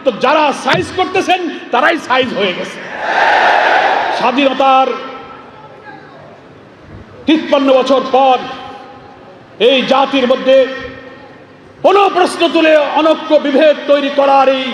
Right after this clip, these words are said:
ষড়যন্ত্রকে আমরা দেশের বিরুদ্ধে ষড়যন্ত্র মনে করি। দুঃখের সাথে বলতে চাই,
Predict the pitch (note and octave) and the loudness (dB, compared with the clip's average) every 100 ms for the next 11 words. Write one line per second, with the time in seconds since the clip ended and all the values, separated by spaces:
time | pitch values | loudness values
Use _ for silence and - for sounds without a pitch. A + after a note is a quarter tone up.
0 | - C#4+ C#4 C4 B3 B3+ C4 B3 A#3+ A#3+ | -2 -2 0 -2 0 -2 0 0 2 0
1 | A3+ B3 B3 D4 G#3+ G3+ G3+ G#3+ F#3+ F3+ | 2 0 0 -2 -4 -2 -2 -2 -4 -4
2 | D#3 D#3+ D3+ - - - - - - - | -4 -6 -6 -10 -12 -14 -16 -16 -14 -12
3 | - - - - - - - - - B3+ | -8 -4 -2 -2 -4 -6 -8 -4 -2 0
4 | D#4 C4+ C#4 C4+ C4 C4 C4 C4 B3+ A#3+ | 0 0 2 2 2 2 0 0 2 0